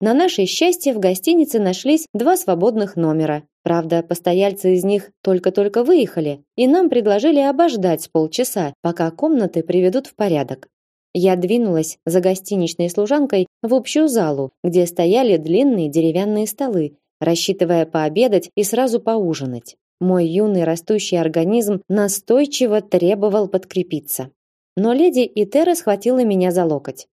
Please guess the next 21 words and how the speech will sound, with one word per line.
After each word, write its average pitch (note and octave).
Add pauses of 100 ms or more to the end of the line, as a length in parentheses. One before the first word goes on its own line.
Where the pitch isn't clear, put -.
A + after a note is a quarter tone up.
(200)
«Вы E3+
что?» – A3 (340)
зашипела E3
она. D3 (280)
«Собираетесь G3
принимать G3
пищу B3
на F3
глазах F#3
у G3 (140)
этих... B3 (260)
этих?» C4 (300)
Она F#3+
замялась, F3
пытаясь A3+
подобрать A3+
определение G3+ (100)
находившимся A#3
в G3
зале A#3
людям. D#3+